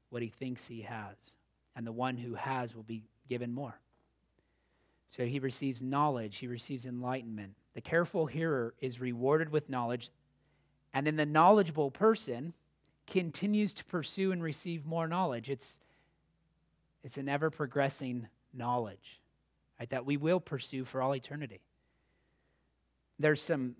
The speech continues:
the, the passive forms here, this, which imply that God is the one doing the rewarding. God is the one giving us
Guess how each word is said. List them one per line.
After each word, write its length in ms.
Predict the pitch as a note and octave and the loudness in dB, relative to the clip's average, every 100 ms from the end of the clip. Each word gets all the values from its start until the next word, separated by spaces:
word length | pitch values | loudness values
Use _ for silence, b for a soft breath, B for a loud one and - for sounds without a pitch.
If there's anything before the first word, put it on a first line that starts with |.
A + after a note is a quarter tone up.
| E3 | -6
the, 220 | C#3+ C3+ C#3+ | -4 -4 -6
the 100 | C3 | -6
passive 640 | - F3+ F3 - D3+ B2 - _ _ - - | 2 4 4 2 -4 -4 -8 _ _ -20 -2
forms 460 | D#3+ D#3+ D3 A#2+ | 2 2 0 -6
here, 260 | - B2 A2+ | -6 -4 -4
this, 380 | A#2+ A2+ - - _ F3 E3 | -6 -8 -12 -18 _ -20 -4
which 240 | D3 C3 | -2 -2
imply 540 | C#3+ C3 - F3 F#3+ D#3+ | -2 -6 0 6 6 6
that 280 | C#3+ C#3 C#3 | 2 -2 0
God 300 | D3 D#3 E3+ | 6 6 6
is 140 | C#3 | 0
the 100 | D3 | -4
one 260 | C3+ C#3 B2+ | 0 0 0
doing 300 | C#3 C#3 C3+ | 0 0 0
the 100 | B2+ | -2
rewarding. 600 | B2 A#2 A#2+ A#2 G2+ - _ _ _ _ _ _ _ _ _ _ _ _ _ _ | -2 -2 0 -2 -4 -16 _ _ _ _ _ _ _ _ _ _ _ _ _ _
God 180 | A#2+ A#2+ | 0 0
is 140 | A#2+ | 0
the 100 | B2 | -4
one 360 | A#2 A#2+ A#2 A#2 - - | -6 -4 -6 -8 -12 -4
giving 340 | C3 B2+ A#2+ | -2 -2 -4
us 380 | G#2+ G2 - | -8 -10 -16